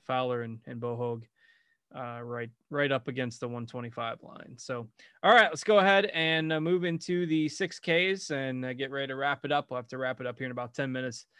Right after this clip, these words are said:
uh, to get to the N B A live betting show, Grind the Line, I believe it's called. Uh, hopefully you got that right. All right, nailed it.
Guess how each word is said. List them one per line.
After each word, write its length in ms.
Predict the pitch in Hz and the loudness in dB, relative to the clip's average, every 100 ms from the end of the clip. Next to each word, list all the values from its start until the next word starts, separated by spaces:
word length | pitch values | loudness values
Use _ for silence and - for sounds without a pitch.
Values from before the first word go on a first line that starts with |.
| - _ _ | -20 _ _
uh, 160 | 123 123 | -8 -6
to 160 | 120 143 | -4 0
get 260 | 190 - - | 0 0 -6
to 260 | 190 180 | -4 -2
the 960 | 156 151 147 143 139 135 135 131 131 135 | 0 2 2 0 0 -2 -2 -4 -4 -4
N 160 | 147 139 | -4 -2
B 140 | 131 | 0
A 260 | 135 131 127 | 0 -2 -4
live 420 | 131 131 127 120 | -2 -2 -4 -2
betting 300 | 135 135 131 | -2 -2 -4
show, 540 | - 160 196 220 220 | 0 4 4 4 2
Grind 420 | 170 147 160 175 | 2 4 4 4
the 100 | 165 | 0
Line, 460 | 160 180 214 277 339 | -2 -2 -2 -2 -4
I 80 | 320 | -4
believe 320 | 269 285 320 | -4 -4 -4
it's 160 | 349 - | -6 -4
called. 320 | 277 302 359 | -2 0 0
Uh, 260 | 302 277 226 | -2 -2 -2
hopefully 380 | 220 214 226 | -6 -4 -4
you 60 | 220 | 0
got 200 | 214 214 | -2 -2
that 140 | 226 | -6
right. 320 | 226 247 294 - | -8 -8 -8 -2
All 200 | 190 175 | 0 2
right, 340 | 147 180 131 | 4 4 2
nailed 260 | 160 160 | 0 0
it. 120 | 127 | 0